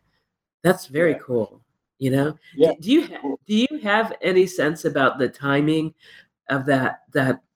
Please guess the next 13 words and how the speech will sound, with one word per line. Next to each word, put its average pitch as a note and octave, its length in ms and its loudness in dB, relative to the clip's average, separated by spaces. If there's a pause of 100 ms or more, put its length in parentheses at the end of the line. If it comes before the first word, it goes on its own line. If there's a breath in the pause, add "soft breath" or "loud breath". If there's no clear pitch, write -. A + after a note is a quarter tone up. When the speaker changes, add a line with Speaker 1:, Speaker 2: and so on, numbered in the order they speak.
(360)
Speaker 1:
starting D#3+ 520 -2
that D#3 180 0
reading D#3 500 -2
trip? E3 320 0 (140)
That, C#3+ 260 0
did D3 180 -4
you, D3+ 280 2 (520 loud breath)
d-, - 140 -6 (540)
you D3+ 100 -8
know, D#3+ 80 0
was, D3+ 280 0 (200)
did D3 180 -4
you, E3 160 2